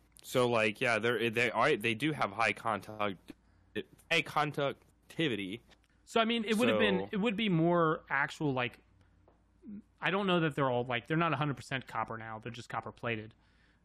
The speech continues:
Speaker 2: I believe. But, like, then they
Speaker 1: Yeah.
Speaker 2: would have been, like, a hundred percent copper or,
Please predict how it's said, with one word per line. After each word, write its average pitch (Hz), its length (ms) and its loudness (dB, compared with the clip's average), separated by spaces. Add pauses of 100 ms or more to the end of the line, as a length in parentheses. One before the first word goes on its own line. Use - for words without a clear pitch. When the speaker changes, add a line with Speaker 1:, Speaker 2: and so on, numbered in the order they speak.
(200)
Speaker 2:
I 120 60 -8
believe. 113 320 -6 (120)
But, 139 120 -2
like, 135 320 -2 (260)
then 180 320 2
they 143 60 4
Speaker 1:
Yeah. 143 60 0 (100)
Speaker 2:
would 143 160 4
have 123 180 -2
been, 120 340 -4
like, 110 280 -6 (800)
a 120 60 -6
hundred 135 260 -2
percent 123 340 -6
copper 107 340 -6
or, 110 420 -4